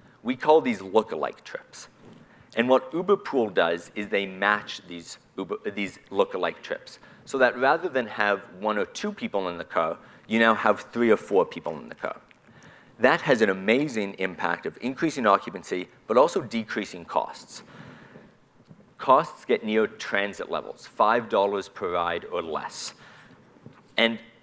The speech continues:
the idea may seem simple, but the implications are really profound. So if you take that concept and you apply it to a city like Toronto,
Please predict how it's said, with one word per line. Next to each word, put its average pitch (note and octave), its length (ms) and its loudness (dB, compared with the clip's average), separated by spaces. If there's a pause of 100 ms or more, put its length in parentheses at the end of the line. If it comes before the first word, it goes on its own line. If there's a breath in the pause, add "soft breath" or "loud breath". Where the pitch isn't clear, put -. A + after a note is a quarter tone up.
the B2 160 2
idea A#2+ 340 0
may C#3 180 -8
seem C#3 400 -12
simple, D3+ 420 -10 (680)
but B2 320 2
the C3 180 -4
implications A2+ 760 -2
are F#2 80 4
really F2+ 240 0
profound. - 560 -8
So F2+ 260 2 (220 loud breath)
if G2+ 120 -6
you G2+ 100 -4
take - 380 -4
that C#3 240 2
concept G2+ 600 0
and F#2+ 140 -6
you F#2 100 -2
apply A2 480 2
it D#2 280 -6
to G2 180 -4
a - 20 -6
city G#2+ 320 -6
like F#2+ 260 0
Toronto, G2 520 -2